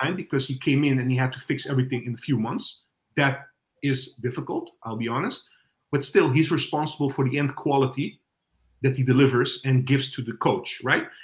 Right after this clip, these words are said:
And of course, the coach, I'm not saying, I'm not defending Stein, I'm just saying the quality of the team, the squad quality, the balance, all these kind of things, that's the responsibility of the sporting director. Do you think he did well in that, in that sense?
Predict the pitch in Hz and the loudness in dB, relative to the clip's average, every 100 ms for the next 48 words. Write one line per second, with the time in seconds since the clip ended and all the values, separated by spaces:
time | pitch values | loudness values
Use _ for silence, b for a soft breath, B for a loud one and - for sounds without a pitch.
0 | B 143 135 208 190 139 135 - 190 151 | B -4 -2 6 6 6 2 8 8 8
1 | 156 160 165 180 - 156 160 - 127 131 | 2 -2 -2 -2 0 2 2 0 -4 -2
2 | 151 170 156 131 - 117 131 123 135 135 | 2 2 2 0 -4 -6 -6 -4 -4 -2
3 | 175 143 127 - _ _ _ _ 120 120 | 0 0 0 -6 _ _ _ _ -8 -4
4 | 160 165 190 - 135 131 - 160 180 143 | 0 2 0 -2 -6 -6 -8 -4 -4 -4
5 | - 143 139 147 139 131 127 - 135 139 | -4 -2 -2 -4 -4 -4 -4 2 4 4
6 | 139 135 - _ _ _ _ - 175 180 | -2 -6 -10 _ _ _ _ 0 4 4
7 | - 151 135 143 285 - _ - 139 147 | 4 -4 -4 -6 -8 -10 _ -6 -4 -2
8 | 139 - 151 131 135 131 120 - - 123 | -2 0 0 4 4 4 -2 -4 0 0
9 | 110 98 - _ _ _ _ _ _ _ | 0 -4 -8 _ _ _ _ _ _ _
10 | - 139 139 151 135 131 127 143 139 123 | 0 4 6 4 2 2 4 4 2 0
11 | 123 120 - - 123 120 - 160 120 - | 0 -2 -6 -8 -4 -4 -4 -4 -4 -8
12 | - | -18